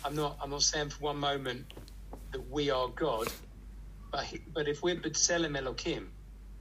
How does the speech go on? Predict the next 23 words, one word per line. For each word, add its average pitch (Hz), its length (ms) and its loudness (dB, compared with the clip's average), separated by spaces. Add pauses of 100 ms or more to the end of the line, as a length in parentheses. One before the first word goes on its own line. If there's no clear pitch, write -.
(520)
you 160 80 0
know 165 160 6
how 165 200 6
when 160 200 4
you're 160 240 6
i-, 175 160 0
in 170 240 4
your, 165 180 2
when 160 180 2
you're 156 120 4
more 165 300 4
younger, 156 560 4
immature, 151 600 6
you're 135 140 0
like, 139 320 4 (420)
you're 170 100 0
not 208 100 4
even 180 180 2
conscious 165 540 2
of 135 100 -6
this 127 180 4
idea 139 460 2
that, 123 160 -4